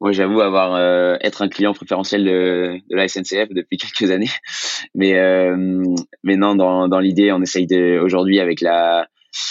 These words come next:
la, la décro-, démocratisation des, des visios et des cours à distance, de, de pouvoir, euh, bah, de pouvoir suivre un maximum sur les lieux de, de stage ou de compétition. Donc, euh, euh,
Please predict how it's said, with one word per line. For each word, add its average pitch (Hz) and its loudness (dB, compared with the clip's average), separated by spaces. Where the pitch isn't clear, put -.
la, 92 2
la 90 2
décro-, 90 -4
démocratisation 95 0
des, 87 2
des 87 2
visios 95 4
et 87 2
des 85 0
cours 87 -2
à 87 2
distance, 87 -2
de, 82 0
de 85 -2
pouvoir, 82 -2
euh, 80 2
bah, 82 -2
de 85 -2
pouvoir 80 -2
suivre 85 0
un 78 -2
maximum 82 -2
sur 78 -4
les 78 0
lieux 80 2
de, 73 -6
de 78 -4
stage 85 -2
ou - -16
de - -20
compétition. - -4
Donc, 78 -4
euh, 78 2
euh, 82 2